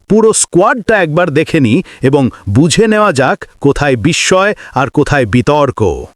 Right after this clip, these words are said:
ব্রাজিলের ঘোষণা করা নতুন স্কোয়াড। গোলরক্ষক পজিশনে আছেন বেন্তো, এডেরসন এবং হুগো সোজা। তবে সবচেয়ে চমকপ্রদ বিষয় হল, ব্রাজিলের বিশ্বমানের কিপার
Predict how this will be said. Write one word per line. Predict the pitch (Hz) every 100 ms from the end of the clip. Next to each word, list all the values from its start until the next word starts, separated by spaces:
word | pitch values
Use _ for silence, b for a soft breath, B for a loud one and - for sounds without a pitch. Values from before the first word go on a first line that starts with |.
| -
ব্রাজিলের | 104 143 190 208 240 240
ঘোষণা | 160 160 - 190 180
করা | 165 165 208 B -
নতুন | 151 208 240
স্কোয়াড। | 226 - 151 92 73 - - B B B 120
গোলরক্ষক | 165 269 262 254 - 233 -
পজিশনে | 208 208 - 202
আছেন | 208 190 - 220 233 B B
বেন্তো, | 101 156 202 175 202 208 226 _
এডেরসন | 139 151 196 175 - 208 226 220 -
এবং | 135 147 110 -
হুগো | 202 233
সোজা। | 226 220 233 180 85 - b b b
তবে | 147 139
সবচেয়ে | 123 196 - 214 143
চমকপ্রদ | 160 240 285 - 240 226
বিষয় | 202 - 240
হল, | 208 196 175 90 B B B
ব্রাজিলের | 113 147 151 214 220 139
বিশ্বমানের | 190 - 220 202 196 196
কিপার | - 180 190 226